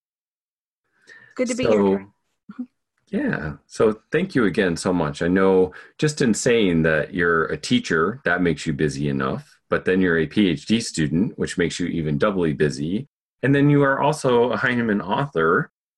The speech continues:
Speaker 2: as well. Um, tell us a little bit about yourself and, and kind of how you got to this, uh, current path that you're on in education and, and what has led you to this point.
Speaker 1: Oh, um, okay. Well, I was an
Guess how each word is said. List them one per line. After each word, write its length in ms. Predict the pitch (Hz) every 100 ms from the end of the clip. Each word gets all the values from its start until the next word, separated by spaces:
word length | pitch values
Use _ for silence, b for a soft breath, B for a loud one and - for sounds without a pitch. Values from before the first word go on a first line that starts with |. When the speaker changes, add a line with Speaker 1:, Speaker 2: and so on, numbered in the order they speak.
| -
Speaker 2:
as 200 | 85 90
well. 680 | 98 117 80 82 123 139 -
Um, 400 | 101 104 101 - -
tell 200 | 165 392
us 100 | -
a 60 |
little 260 | 139 170 196
bit 220 | 156 151
about 300 | 110 107 82
yourself 520 | - - 80 73 -
and, 240 | 85 80 76
and 180 | 76 -
kind 200 | 92 76
of 60 |
how 260 | - 117 127
you 200 | 127 101
got 380 | - 90 101 -
to 140 | 87
this, 320 | 90 87 -
uh, 240 | 85 73 78 _ _ _ _
current 380 | - 139 117 -
path 300 | 104 107 -
that 140 | 82
you're 260 | 80 98 95
on 220 | 92 101
in 160 | 85 85
education 840 | 87 85 - 90 - 127 147 156
and, 360 | - 82 82 80
and 460 | 80 80 80 78 -
what 220 | 92 123
has 160 | 131 123
led 240 | 120 135
you 80 | 139
to 140 | 143
this 160 | 139 147
point. 340 | - 160 - _ _ _ _ _ _ _ _ -
Speaker 1:
Oh, 320 | 302 269 180 B -
um, 340 | 254 254 269 -
okay. 240 | 403 294 269
Well, 340 | 285 320 - _ -
I 360 | 254 262 262 254
was 420 | 254 269 254 - - -
an 200 | 226